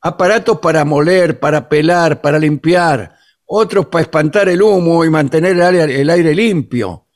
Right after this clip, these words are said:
Eran como unos fuelles instalados en el techo. Aparecieron artilugios para mantener el suelo limpio.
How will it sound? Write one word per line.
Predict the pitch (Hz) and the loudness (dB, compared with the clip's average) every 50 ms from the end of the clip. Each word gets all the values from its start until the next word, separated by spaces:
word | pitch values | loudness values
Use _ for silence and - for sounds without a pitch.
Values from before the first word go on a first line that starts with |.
| _ _ _ _ _ _ _ | _ _ _ _ _ _ _
Eran | _ 160 180 190 170 135 | _ -4 -2 -2 -2 -2
como | 160 151 170 | -4 -2 -2
unos | 190 185 151 - | -2 -2 -2 -2
fuelles | 170 202 208 196 165 139 120 117 110 - - - _ | 0 0 0 0 0 -2 -2 -6 -8 -10 -12 -18 _
instalados | - 113 - - 135 127 151 165 156 151 139 110 110 | -14 -14 -10 -8 -4 -2 0 0 0 0 0 -2 -4
en | 120 123 | -4 -6
el | 123 113 - | -6 -8 -6
techo. | - 180 151 120 101 - - 87 71 - _ _ _ _ _ _ _ _ _ _ _ _ _ _ _ _ - | -4 -4 -4 -4 -6 -10 -12 -14 -14 -18 _ _ _ _ _ _ _ _ _ _ _ _ _ _ _ _ -8
Aparecieron | 170 147 190 185 180 - - 226 226 220 185 | -6 -2 0 0 0 2 0 0 0 0 0
artilugios | 160 151 135 - 156 160 175 208 202 - 196 175 | 0 0 0 0 0 0 2 0 0 2 0 0
para | - - 147 139 135 | 0 0 0 2 2
mantener | 143 143 127 151 143 160 175 160 | 2 2 2 2 0 2 2 2
el | 135 123 | 0 0
suelo | - - 175 165 147 135 | 0 0 2 2 2 2
limpio. | 143 196 214 185 147 101 - - - 90 73 - | 2 2 2 2 0 0 -2 -6 -6 -6 -8 -12